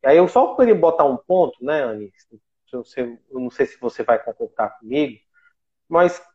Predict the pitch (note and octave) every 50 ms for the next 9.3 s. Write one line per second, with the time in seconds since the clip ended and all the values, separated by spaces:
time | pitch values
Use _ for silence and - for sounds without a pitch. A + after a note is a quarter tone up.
0 | _ - F3 F3+ F3+ - G3+ G3 G#3+ A3 G#3+ G#3+ F3+ - - D#3+ D#3+ D3+ - -
1 | D#3+ C#3 C#3 D#3 E3 D3+ - - - - E3 D#3+ D#3+ - - _ - D#3 - -
2 | D#3+ D3+ D3+ D#3 D3 D3+ D#3 D#3 - - D3+ D#3+ E3 - C#3 C3 - G#3+ G#3+ G#3+
3 | - A3+ G3 E3+ F#3+ A#3+ - - - A#3+ A3+ - - A3 F#3 F3 F#3 F3 F#3+ F#3+
4 | G3 - F#3+ F#3+ - F#3+ F#3+ - C4 C#4+ F#3 D#3+ C3 A#2+ - - - A#2 G#2+ G#2
5 | A#2+ C#3+ D#3+ _ _ _ _ _ _ _ _ - D#3 D3+ _ - F#3 F#3 F#3 F3+
6 | F3+ F3+ F3+ F3 E3 D#3+ F3 D#3+ C#3+ E3 E3+ E3 E3+ - - - E3 D#3+ D#3 -
7 | - D#3 D#3+ D#3 D3 D3 D3+ D3+ C#3 C#3 D3 C#3+ - D3+ D3 D3 C#3+ C#3+ C#3 -
8 | C3+ - - - C#3+ C3+ C3 - - B2 - - B2+ A#2+ - - - - A#2 B2
9 | D3 F#3 G#3 G#3 B3